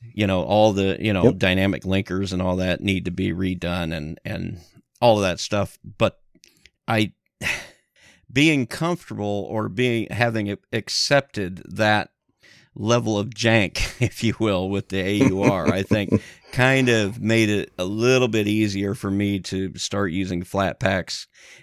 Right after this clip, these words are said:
Speaker 1: and, and app images. Now, Snaps is a, is a completely different problem altogether. Snaps is maintained by one company,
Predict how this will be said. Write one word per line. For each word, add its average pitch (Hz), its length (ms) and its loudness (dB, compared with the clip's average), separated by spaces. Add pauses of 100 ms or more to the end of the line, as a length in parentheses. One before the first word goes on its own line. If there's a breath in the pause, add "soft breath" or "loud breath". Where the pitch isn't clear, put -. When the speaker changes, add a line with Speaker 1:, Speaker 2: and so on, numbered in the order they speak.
(100)
Speaker 1:
and, 90 460 -4
and 85 340 -4
app 95 260 -2
images. 87 440 -4
Now, 107 160 2
Snaps 131 520 0
is 92 200 -10
a, - 20 -14 (100)
is 95 180 -6
a 95 60 -8
completely 92 500 -2
different 87 420 -4
problem 69 420 -6
altogether. 78 560 -6
Snaps - 540 -2 (560 soft breath)
is 92 600 -2 (720)
maintained 104 840 2
by 85 540 -2 (400 soft breath)
one 104 300 2
company, 95 720 -2